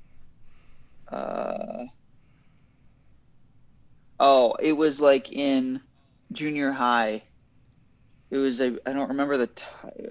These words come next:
Gregor something, where he, like, falls down a vent,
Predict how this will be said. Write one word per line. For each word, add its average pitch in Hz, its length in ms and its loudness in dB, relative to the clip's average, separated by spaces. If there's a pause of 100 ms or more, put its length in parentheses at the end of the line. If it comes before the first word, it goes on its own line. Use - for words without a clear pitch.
(240)
Gregor 127 680 2 (320)
something, 107 640 -4 (720)
where 117 100 -14
he, 123 120 -4
like, 117 180 -2
falls 117 320 0
down 117 180 -2
a 104 140 -8 (260)
vent, 110 540 -8